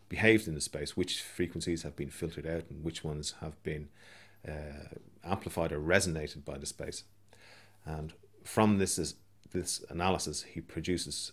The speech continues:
a score. So the score is unique to each space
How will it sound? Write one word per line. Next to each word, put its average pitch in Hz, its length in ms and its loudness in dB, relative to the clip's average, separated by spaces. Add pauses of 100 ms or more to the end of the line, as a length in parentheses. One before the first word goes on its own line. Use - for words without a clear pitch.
a - 60 -10
score. 80 520 2 (480)
So - 140 0
the 82 80 2
score 123 500 10 (680)
is 87 220 2
unique 110 380 4
to - 220 -4
each 107 200 0
space - 540 0